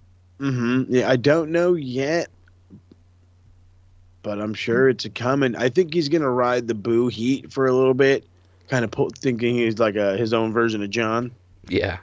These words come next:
Speaker 2: that, that's what I thought. He's getting John Cena heat.
Speaker 1: Which, hey, I mean, as you can tell, fuck, they love that guy over there. M J F brought
Speaker 2: Oh,
Speaker 1: it up,
Speaker 2: yeah.
Speaker 1: called, fuck, basically called Punk
Speaker 2: Oh.
Speaker 1: fucking, he's basically called him John Cena.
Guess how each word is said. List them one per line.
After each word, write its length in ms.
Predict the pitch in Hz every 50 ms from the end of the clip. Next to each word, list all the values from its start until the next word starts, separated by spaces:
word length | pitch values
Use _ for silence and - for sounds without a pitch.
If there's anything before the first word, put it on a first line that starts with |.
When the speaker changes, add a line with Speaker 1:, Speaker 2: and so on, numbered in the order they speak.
| _ _ - _
Speaker 2:
that, 220 | - 92 95 92 -
that's 200 | 98 98 92 -
what 120 | 98 82
I 80 | 69 -
thought. 240 | - 85 80 73 -
He's 100 | 95 95
getting 240 | - 101 78 82
John 220 | 78 - 80 78 76
Cena 280 | - - 78 80 78
heat. 260 | - - - - - - _ _ _ _ _ _ _ _ _ _ _ _ _ _ _ _ _ _ _
Speaker 1:
Which, 260 | - 143 139 - - - _ -
hey, 320 | - 131 147 185 180 113 71
I 80 | 85
mean, 420 | 110 123 127 120 117 110 101 87 - -
as 240 | - 117 127 131 131
you 80 | 165
can 140 | 160 127 104
tell, 420 | 127 139 190 220 208 170 135 110 - _ _ _ -
fuck, 220 | - 175 180 170 -
they 160 | 185 160 190
love 360 | 165 135 127 143 185 208 165
that 200 | 143 120 110 113
guy 260 | 113 - 160 127 135 143
over 180 | 135 131 117 120
there. 180 | 113 110 98
M 160 | 104 123 143
J 220 | 143 139 127 127 139
F 200 | 151 170 156 -
brought 220 | - 170 170 139
Speaker 2:
Oh, 40 | 135
Speaker 1:
it 80 | 123 123
up, 60 | 143
Speaker 2:
yeah. 220 | 147 156 156 143
Speaker 1:
called, 280 | - - 139 143 143 - -
fuck, 240 | - 160 160 135
basically 400 | - 160 160 165 - 160 165 151
called 300 | 131 - 156 160 160 131
Punk 260 | - 143 151 175 175 143
Speaker 2:
Oh. 60 | 143
Speaker 1:
fucking, 460 | 135 139 135 127 120 110 107 98 101
he's 280 | 110 120 123 113 - - _
basically 280 | - 151 190 185 165 147
called 260 | 120 139 190 208 180
him 100 | 170 143
John 240 | 127 175 180 190 185
Cena. 300 | 160 214 247 269 233 -